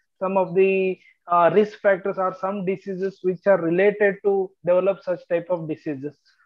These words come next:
So accordingly, we can direct you to a particular investigation or you can monitor with that investigation so that we can see whether you are going to develop such type of disease. For example,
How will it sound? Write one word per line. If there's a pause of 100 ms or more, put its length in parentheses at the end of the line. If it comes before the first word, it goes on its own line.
(120)
So
accordingly,
we
can
direct
you
to
a
particular
investigation
or
you
can
monitor
with
that
investigation
so
that
we
can (360)
see
whether
you
are
going
to
develop
such
type
of
disease.
For
example,